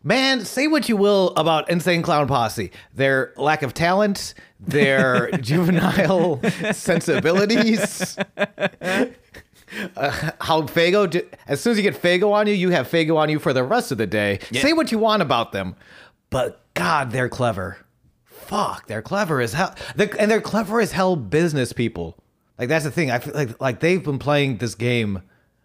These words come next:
Speaker 1: of, of, like, being your own record label close to the vest for so long. God
Speaker 2: I
Speaker 1: damn.
Speaker 2: The only issue I have with it is be-, they did this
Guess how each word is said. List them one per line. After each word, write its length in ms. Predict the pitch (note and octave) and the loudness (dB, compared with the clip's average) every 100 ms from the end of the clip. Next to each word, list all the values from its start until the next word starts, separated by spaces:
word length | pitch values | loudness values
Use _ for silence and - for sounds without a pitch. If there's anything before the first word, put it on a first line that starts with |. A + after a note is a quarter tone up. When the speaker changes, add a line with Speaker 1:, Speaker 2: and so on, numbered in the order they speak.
| _ | _
Speaker 1:
of, 220 | - A2 | -6 -4
of, 300 | A#2 B2 A2 | -2 -2 -2
like, 220 | A2+ G#2+ - _ _ | -2 -4 -6 _ _
being 200 | - C3 | -6 -4
your 180 | C#3 C#3 | 0 0
own 100 | C#3 | 0
record 280 | A2 A#2 A#2 | 0 -2 -2
label 440 | G#2 G2 F#2+ E2 - _ _ _ _ _ - | -2 -2 -2 -4 -12 _ _ _ _ _ -20
close 460 | - - D3+ A3+ - | -16 -4 -2 -2 -2
to 100 | A#2 | -6
the 120 | F2+ | -6
vest 560 | D#2+ B2 C#3+ G#2 - | -6 -2 0 0 -6
for 180 | - E2 | -10 -10
so 400 | - - - D3 | -10 -8 -2 0
long. 540 | G2+ F#2 A#2 E2 G#1 - - _ _ _ _ | 0 0 -2 -2 -8 -18 -20 _ _ _ _
God 100 | F3+ | -2
Speaker 2:
I 100 | F3+ G#3+ | -2 -2
Speaker 1:
damn. 440 | C3 C3+ F#2 - - _ | -4 -4 -4 -10 -20 _
Speaker 2:
The 280 | F3 F3 A#3 - | -8 -4 -2 0
only 380 | A#3 C#4+ D4+ | 0 -2 -2
issue 320 | E3+ F3 F#3+ C#3+ | -2 -2 0 0
I 160 | B2+ | 2
have 280 | D3+ E3 D#3 | 2 0 0
with 220 | D#3+ D#3+ | 0 0
it 220 | E3+ D#3+ C#3+ | 0 0 -2
is 160 | C#3+ | -4
be-, 240 | - E3+ - | -2 -4 -4
they 240 | D#3+ F#3 F3 | -2 0 0
did 400 | A#2+ G3 B3 F#3 | 0 0 0 -4
this 400 | B3+ A#3 - | -2 -2 -4